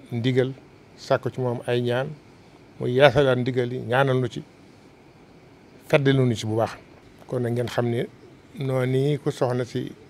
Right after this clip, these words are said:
doon doxale, doon ko taxawee bis bi, lépp it mu jublu ci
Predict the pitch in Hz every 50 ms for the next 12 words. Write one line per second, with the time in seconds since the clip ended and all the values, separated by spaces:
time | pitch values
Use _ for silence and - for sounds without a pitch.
0 | - - - - - - - - - - - - 143 139 131 131 123 123 127 131
1 | - - - - - - - 139 135 131 - - - 135 120 117 120 - - -
2 | - - - - - - - - - - - - - - 127 127 120 - 127 -
3 | - 139 - 139 131 123 120 120 131 113 113 113 - - - - - - - -
4 | - - - - - - - - - - - - - - - - 143 143 147 180
5 | 180 185 180 160 156 156 147 135 147 135 139 135 - 147